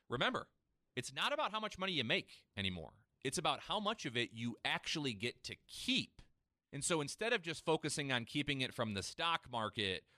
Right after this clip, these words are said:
or from inflation, what if we focus on keeping it from tax, from the government, legally?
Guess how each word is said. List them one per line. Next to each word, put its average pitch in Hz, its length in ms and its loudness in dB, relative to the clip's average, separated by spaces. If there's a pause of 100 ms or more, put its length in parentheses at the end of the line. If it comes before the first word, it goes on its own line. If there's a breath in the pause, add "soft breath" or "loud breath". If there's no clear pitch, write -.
or 113 100 2
from 120 180 0
inflation, 110 960 0 (300)
what 156 160 2
if 262 120 -2
we 277 120 -6
focus 185 420 -2
on 135 160 2
keeping 143 380 0
it 135 120 0
from 117 480 0 (240)
tax, - 600 0 (180)
from 170 120 0
the 190 60 -4
government, 214 340 2 (500)
legally? 110 440 2